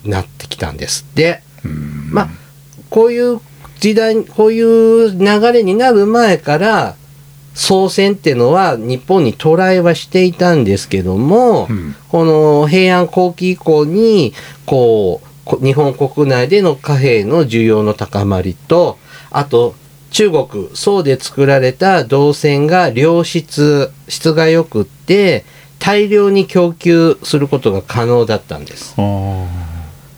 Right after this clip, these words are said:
Speaker 1: なので、こう、日本で使われるようになってきます。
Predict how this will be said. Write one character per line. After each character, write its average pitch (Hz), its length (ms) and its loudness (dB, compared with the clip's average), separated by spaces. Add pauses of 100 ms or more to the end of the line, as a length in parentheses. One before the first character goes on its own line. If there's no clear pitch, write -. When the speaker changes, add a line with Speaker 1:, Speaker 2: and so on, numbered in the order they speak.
(140)
Speaker 1:
な 202 140 0
の 190 120 0
で、 214 340 -2 (340)
こ 131 180 2
う、 113 40 -2
日 113 220 -6
本 110 520 -2
で 196 200 0
使 - 320 -4
わ 110 140 2
れ 104 100 0
る 107 120 -2
よ 107 120 2
う - 20 2
に 101 120 -2
な 110 140 0
っ - 40 -12
て 98 160 -6
き - 180 -8
ま 85 220 -4
す。 - 200 -16